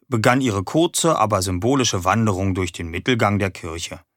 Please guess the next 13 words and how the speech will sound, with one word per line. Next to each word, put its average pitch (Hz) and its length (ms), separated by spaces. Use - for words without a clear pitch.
Mutter 104 300
und 113 120
Vater 98 400
saßen 127 320
in 113 100
der 101 140
ersten 107 280
Reihe. 85 360
Sie - 140
drehten 87 340
sich 98 200
nicht 92 180
um. 101 220